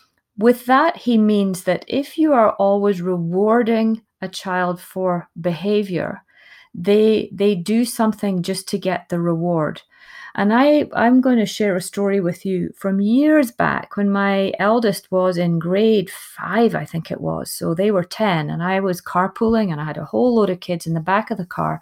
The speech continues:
and they just got their report cards. And they were all strung up on the A's. "How many A's did you get?" "Oh, you only got one? I got six."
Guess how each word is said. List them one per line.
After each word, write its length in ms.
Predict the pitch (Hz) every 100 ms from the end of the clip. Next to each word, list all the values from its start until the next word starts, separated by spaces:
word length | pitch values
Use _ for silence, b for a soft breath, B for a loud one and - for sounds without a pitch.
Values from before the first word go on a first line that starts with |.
| B B B B B
and 160 | 190 214
they 80 | 226
just 320 | - 233 -
got 200 | 170 -
their 140 | 165
report 540 | 180 196 - 302 349 -
cards. 480 | 175 151 - - - _ _ _ _ _ _ _ _
And 180 | - 196
they 120 | 202
were 260 | 208 226 - -
all 460 | 226 247 262 277
strung 420 | 269 - - 220 208
up 260 | 208 208 -
on 180 | 190
the 80 | 185
A's. 560 | - 160 151 143 - - _ b b
"How 160 | - 262
many 400 | 294 285 262 254
A's 100 | 240
did 200 | 233 190
you 160 | 214
get?" 400 | 208 202 190 - - b b -
"Oh, 60 |
you 320 | 175 160 240 294
only 160 | 294
got 320 | 233 208 165
one? 560 | 160 160 202 262 320 320 B B
I 220 | - 240 269
got 260 | - -
six." 580 | - - - - - -